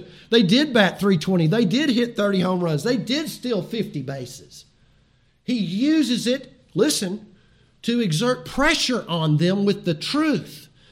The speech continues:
to pull them along to be an har-, a harmonious team. So here's the first appeal. There is encouragement in Christ. The word encouragement, moms, listen, you know that.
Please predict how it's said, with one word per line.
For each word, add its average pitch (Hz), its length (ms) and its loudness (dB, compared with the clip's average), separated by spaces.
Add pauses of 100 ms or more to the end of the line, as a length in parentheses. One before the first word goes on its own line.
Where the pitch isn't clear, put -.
(280)
to 226 120 2
pull 302 460 2
them 254 220 0
along 196 600 -2
to 180 100 -4
be 180 680 -4 (280)
an 143 140 -8
har-, 156 380 -10
a 143 100 -6
harmonious 143 880 -8
team. 139 380 -8
So 170 160 -6
here's 233 240 -6
the 180 100 -10
first 180 300 -6
appeal. 208 360 -8 (580)
There 185 180 -2
is 196 320 0
encouragement 180 840 -4 (480)
in 196 220 2
Christ. 196 680 -8 (840)
The 196 60 -4
word 220 180 2
encouragement, 220 680 -4 (540)
moms, 175 460 -4
listen, 190 280 0
you 220 120 -4
know 262 200 -2
that. 160 200 -2